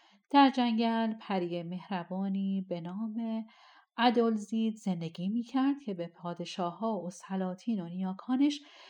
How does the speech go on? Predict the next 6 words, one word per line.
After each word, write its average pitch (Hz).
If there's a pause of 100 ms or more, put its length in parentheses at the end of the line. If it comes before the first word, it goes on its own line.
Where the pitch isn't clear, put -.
(160)
توصیه‌ها 226
و 202
راهنمایی‌های 196
خوبی 175
می‌کرد. - (580)
سلطان 180